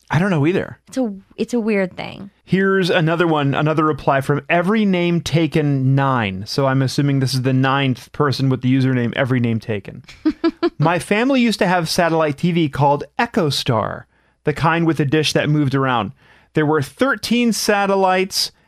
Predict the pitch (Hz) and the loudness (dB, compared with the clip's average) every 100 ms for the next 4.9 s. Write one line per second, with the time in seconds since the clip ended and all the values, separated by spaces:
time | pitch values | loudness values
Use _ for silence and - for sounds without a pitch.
0 | - 143 147 170 185 165 165 156 151 147 | -2 0 2 2 2 2 2 2 0 0
1 | 135 - - 131 123 104 - - - 139 | -2 -4 -2 0 0 -2 -8 -6 -2 0
2 | 113 165 156 - 147 135 139 135 127 - | 0 0 0 0 -2 0 0 0 -2 -4
3 | - 139 123 117 104 104 - - _ - | -4 -2 -2 -4 -6 -8 -12 -16 _ -20
4 | - - 143 180 226 233 214 208 - | -16 -4 -2 0 0 2 2 0 -4